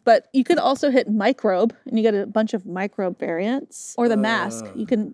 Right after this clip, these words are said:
Speaker 1: combine the mask with just about anything, uh, as
Speaker 2: Damn,
Speaker 1: well.
Speaker 2: that's cool. So you have to do this manually, though. You've had to make fifteen thousand combos?
Speaker 1: Yeah.
Speaker 2: Oh, that's, <laughs> machine learning needs to get in there. Come
Speaker 1: Yeah,
Speaker 2: on.
Speaker 1: no, who wants machine learning when you have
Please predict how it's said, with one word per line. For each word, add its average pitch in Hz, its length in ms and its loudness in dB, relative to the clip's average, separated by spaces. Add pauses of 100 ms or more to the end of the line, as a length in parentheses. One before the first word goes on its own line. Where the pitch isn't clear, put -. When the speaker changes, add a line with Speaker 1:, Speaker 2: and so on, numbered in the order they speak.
Speaker 1:
combine 220 380 0
the 190 80 -4
mask 190 480 -6
with - 160 -16
just - 240 -10
about 170 180 -6
anything, - 640 -10 (140)
uh, 180 280 -10
as - 60 -10
Speaker 2:
Damn, 196 140 -2
Speaker 1:
well. 160 80 -2
Speaker 2:
that's 139 180 -4
cool. 135 140 -4
So 196 160 -2
you 262 60 2
have 277 80 -4
to 302 100 -2
do 254 120 -2
this 208 200 0
manually, 156 460 0
though. 107 120 -4
You've 120 220 -6
had 147 160 -2
to 143 40 -4
make 135 240 -4
fifteen 139 440 -6
thousand 123 520 -4
combos? 135 600 -6 (180)
Speaker 1:
Yeah. 214 240 0 (960)
Speaker 2:
Oh, 262 280 2
that's, - 420 -4
<laughs> - 0 -
machine 208 420 -2
learning 170 320 0
needs 123 220 -6
to 131 80 -8
get 107 160 -4
in 139 180 -4
there. - 240 -8
Come - 220 -10
Speaker 1:
Yeah, 262 60 -4
Speaker 2:
on. 254 60 4
Speaker 1:
no, 240 160 4
who 359 140 6
wants 415 220 0
machine 202 320 0
learning 180 480 -4 (140)
when 202 120 -2
you 208 140 0
have 190 480 0